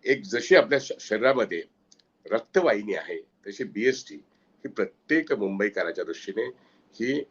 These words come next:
रक्तवाहिनीच आहे. या बीएसटीचं नेमकं होतंय काय?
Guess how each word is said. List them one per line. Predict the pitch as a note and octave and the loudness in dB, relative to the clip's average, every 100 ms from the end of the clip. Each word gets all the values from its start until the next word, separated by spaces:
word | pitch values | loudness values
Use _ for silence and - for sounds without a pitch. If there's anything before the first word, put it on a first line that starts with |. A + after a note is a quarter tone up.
| _ - | _ -4
रक्तवाहिनीच | F2 - G#2+ F#2+ D#2+ F2+ F#2+ | -4 2 4 4 2 0 -2
आहे. | C2 - - _ _ _ _ _ _ _ _ _ _ _ _ _ | -6 -10 -18 _ _ _ _ _ _ _ _ _ _ _ _ _
या | G#2 D3+ A3 | 6 8 8
बीएसटीचं | E3+ E3+ E3+ F3+ - D#3 | 10 8 8 6 6 6
नेमकं | C3+ C#3 | 4 2
होतंय | C#3+ G2 G2 C#3+ | 0 0 2 2
काय? | A#2 D#2 C2 | 4 -2 -6